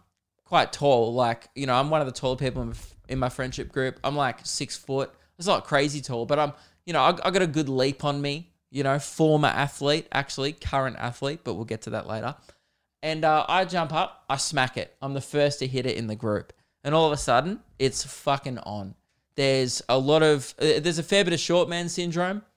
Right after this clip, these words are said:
happening in our friendship group. I'm not gonna name names, but if I was, Dean, um, Stefan, look, they're not vertically challenged by any means. They're not really short, but they're just not vertically gifted.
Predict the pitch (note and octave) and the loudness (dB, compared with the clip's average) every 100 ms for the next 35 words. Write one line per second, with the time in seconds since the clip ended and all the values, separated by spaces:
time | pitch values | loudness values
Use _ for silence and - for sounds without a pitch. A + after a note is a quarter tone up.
0 | _ - D3 D3+ D3+ D3 C#3 D#3 D3+ D#3 | _ -4 -4 -2 -4 -2 -2 -6 -8 -10
1 | - F3 F#3 - _ _ - D3 D3+ D3 | -2 -2 -2 -12 _ _ -8 -2 -2 0
2 | C#3+ C#3 C3+ C3+ D3 E3+ E3+ - C#3 C3 | 0 0 0 0 0 0 -4 -6 -4 2
3 | C#3 C#3+ E3 F3 F3 - _ _ _ _ | 2 4 0 0 -4 -10 _ _ _ _
4 | - C#3+ D#3 D#3 D#3+ - _ _ _ _ | 0 0 2 -2 -6 -12 _ _ _ _
5 | - B2 A#2+ A#2 A#2 A#2 A#2 - _ _ | -4 -2 0 0 -2 -4 -6 -10 _ _
6 | _ _ - - D#3 D#3+ D#3 D3+ _ _ | _ _ -4 0 2 0 -4 -10 _ _
7 | D#3 C#3 D#3 F3+ G3 - - - A#2+ D3 | -8 -4 0 4 4 2 -8 -20 0 2
8 | D#3 E3 D3 - D3+ C3+ C#3 G#2+ G#2 A#2 | 2 0 -4 -4 -2 0 0 -4 -4 -2
9 | A#2 C3 G#2+ A2 C3 G#2 A2+ G#2+ - C#3+ | -2 -4 -8 -6 -4 -4 -4 -4 0 0
10 | B2+ B2+ B2 B2 C3+ - B2+ A#2 A2 B2 | 2 -2 -4 -4 -4 -2 -2 -2 -2 0
11 | A#2+ A#2+ A2 G#2+ C3+ - G#2+ - | 0 -2 -10 -4 -6 -4 -10 -10